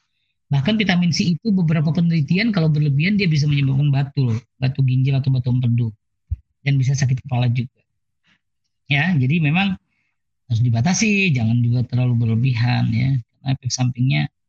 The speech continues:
luar biasa. Mending memakan vitamin C yang ada pada sayur-sayuran, ya. Vitamin C pada sayuran itu atau buah-buahan biasanya yang berwarna kuning. Buah-buahan warnanya kuning tuh berarti vitamin C-nya tinggi. Kalau buah-buahan berwarna merah itu vitamin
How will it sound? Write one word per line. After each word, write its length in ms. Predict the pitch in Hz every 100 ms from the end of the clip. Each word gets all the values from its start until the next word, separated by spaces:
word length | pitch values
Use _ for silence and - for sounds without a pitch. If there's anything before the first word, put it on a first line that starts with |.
| _ _ _
luar 160 | 117 120
biasa. 400 | 127 127 139 139
Mending 400 | 151 180 220 214
memakan 640 | 185 170 160 143 190 196 - - - _ -
vitamin 320 | 143 147 143 139
C 240 | 175 170
yang 160 | 139 131
ada 160 | 127 147
pada 560 | 147 131 135 131 131
sayur-sayuran, 720 | - 127 - 120 - 67 90 123 _ _ _ -
ya. 160 | 131 175 - _ _ _ _
Vitamin 240 | - 143 135
C 80 | 147
pada 160 | 147
sayuran 400 | 139 143 143 147
itu 160 | 151 165
atau 240 | 170 156
buah-buahan 480 | 147 147 139 143 202
biasanya 320 | 156 143 185
yang 60 | 147
berwarna 240 | 139 147 143
kuning. 480 | 175 185 185 180 180 - _ _ _ _ _ _ _ _ 139
Buah-buahan 360 | 143 139 147
warnanya 320 | 151 139 143 135
kuning 240 | 147 160
tuh 160 | 160 165
berarti 240 | 143 156
vitamin 280 | 151 139 139
C-nya 200 | 131 147
tinggi. 440 | 143 135 131 131 127
Kalau 200 | 135 139
buah-buahan 360 | 139 135 147
berwarna 480 | 151 135 139 139 139
merah 320 | 135 139 160 165
itu 200 | 143 147
vitamin 320 | 143 139 135